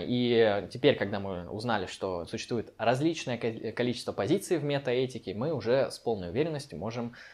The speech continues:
а, быть почти экспертами в <laughs> той или иной этике.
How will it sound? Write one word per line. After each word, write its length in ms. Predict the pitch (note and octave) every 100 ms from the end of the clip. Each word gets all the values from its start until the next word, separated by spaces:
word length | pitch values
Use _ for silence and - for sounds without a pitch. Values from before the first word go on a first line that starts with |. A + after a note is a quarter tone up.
| -
а, 320 | - E2 D#2 -
быть 340 | - A#2 -
почти 380 | - F#2+ - F#2+
экспертами 800 | G2 - - A2+ D3+ A#2+ E2+ F2+ F#2+
в 0 |
<laughs> 360 | B2+ G2 - D3
той 120 | F3+
или 140 | C3+
иной 220 | B2+ B2+ A2
этике. 340 | G2 - -